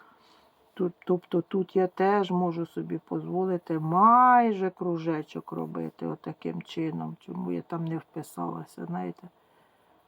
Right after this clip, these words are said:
Отак собі, тобто ось таким чином.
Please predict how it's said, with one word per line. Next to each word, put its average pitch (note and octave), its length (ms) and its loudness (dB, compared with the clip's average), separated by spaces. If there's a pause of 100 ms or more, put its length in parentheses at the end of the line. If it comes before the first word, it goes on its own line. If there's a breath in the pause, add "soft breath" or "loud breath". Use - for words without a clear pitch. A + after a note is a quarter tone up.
(240 soft breath)
Отак D#3+ 640 -4
собі, E3+ 420 -12 (300)
тобто - 680 -6
ось E3 220 -12
таким - 440 -12
чином. F3+ 800 -4